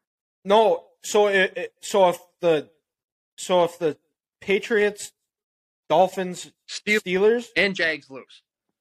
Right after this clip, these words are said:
Speaker 1: the Jags would be in.
Speaker 2: Oh, that's right.
Speaker 1: 'Cause, yeah, that was the, that was the first scenario I said, is that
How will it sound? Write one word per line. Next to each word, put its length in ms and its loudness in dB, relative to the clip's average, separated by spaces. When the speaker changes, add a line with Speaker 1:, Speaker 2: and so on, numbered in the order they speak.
Speaker 1:
the 80 -2
Jags 360 0
would 120 -6
be 140 -4
in. 80 -8
Speaker 2:
Oh, 100 -10
that's 240 -12
right. 80 -20
Speaker 1:
'Cause, 160 0
yeah, 160 2
that 140 4
was 120 -4
the, 100 2
that 140 4
was 100 2
the 60 -4
first 260 -2
scenario 380 2
I 100 4
said, 240 0
is 160 -6
that 200 -4